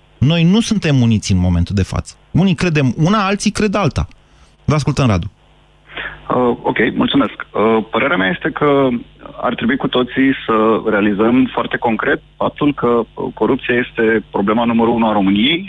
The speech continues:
Speaker 2: și deși în momentul de față România are un context geopolitic foarte favorabil,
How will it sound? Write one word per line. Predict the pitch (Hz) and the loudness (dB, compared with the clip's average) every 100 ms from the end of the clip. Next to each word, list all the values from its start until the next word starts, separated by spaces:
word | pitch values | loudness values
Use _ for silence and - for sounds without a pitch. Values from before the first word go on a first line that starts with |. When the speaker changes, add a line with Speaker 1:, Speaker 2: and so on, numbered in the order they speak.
| - | -6
Speaker 2:
și | 110 | -2
deși | 95 - 120 117 - | -2 0 0 -2 -4
în | 101 | -4
momentul | 98 104 101 | -2 0 -2
de | 104 | -2
față | 107 - | -4 -2
România | 104 95 98 | 0 2 2
are | 101 | 0
un | 98 | -2
context | 98 90 98 | -2 -4 -2
geopolitic | - 87 101 95 98 | -2 -2 0 -2 -4
foarte | - 92 | -6 -4
favorabil, | 90 90 170 92 214 - | -4 -2 -2 -2 -2 -4